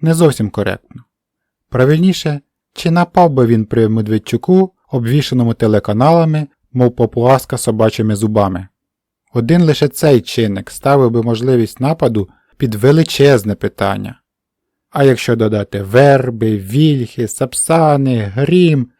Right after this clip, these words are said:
бойових комарів та гусей, ще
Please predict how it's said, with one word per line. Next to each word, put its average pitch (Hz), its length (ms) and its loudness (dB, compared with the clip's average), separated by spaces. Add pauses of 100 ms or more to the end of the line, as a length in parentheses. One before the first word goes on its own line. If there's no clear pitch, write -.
(160)
бойових 151 500 2
комарів 156 500 2
та 135 100 -2
гусей, 139 680 -2 (440)
ще 208 520 0